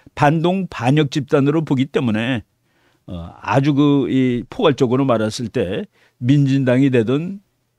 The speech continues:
이제 국민당이 되든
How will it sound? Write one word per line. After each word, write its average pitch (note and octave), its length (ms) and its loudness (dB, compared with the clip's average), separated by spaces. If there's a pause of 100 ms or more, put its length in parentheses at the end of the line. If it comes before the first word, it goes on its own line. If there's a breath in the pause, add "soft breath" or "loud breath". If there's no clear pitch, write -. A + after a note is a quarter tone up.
(120)
이제 G#2 400 -2 (680)
국민당이 A#2+ 500 0
되든 G#2+ 500 -4